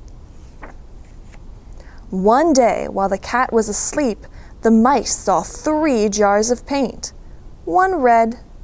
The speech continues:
one yellow, and one blue. They thought it was mouse paint. They climbed right in. Then one was red, one was yellow,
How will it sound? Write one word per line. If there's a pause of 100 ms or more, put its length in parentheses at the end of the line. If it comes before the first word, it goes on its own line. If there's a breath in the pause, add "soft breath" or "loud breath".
(460)
one
yellow, (520)
and
one
blue. (2750 loud breath)
They
thought
it
was
mouse
paint. (560)
They
climbed
right
in. (800 soft breath)
Then
one
was
red, (580 soft breath)
one
was
yellow,